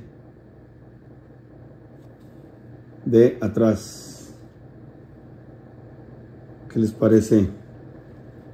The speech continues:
Así es como terminamos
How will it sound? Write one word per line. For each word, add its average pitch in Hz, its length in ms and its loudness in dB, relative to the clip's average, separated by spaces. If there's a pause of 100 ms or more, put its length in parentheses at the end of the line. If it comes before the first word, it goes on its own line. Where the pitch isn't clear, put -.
(2500)
Así 107 160 -2
es - 60 -4
como 151 180 2
terminamos 143 840 4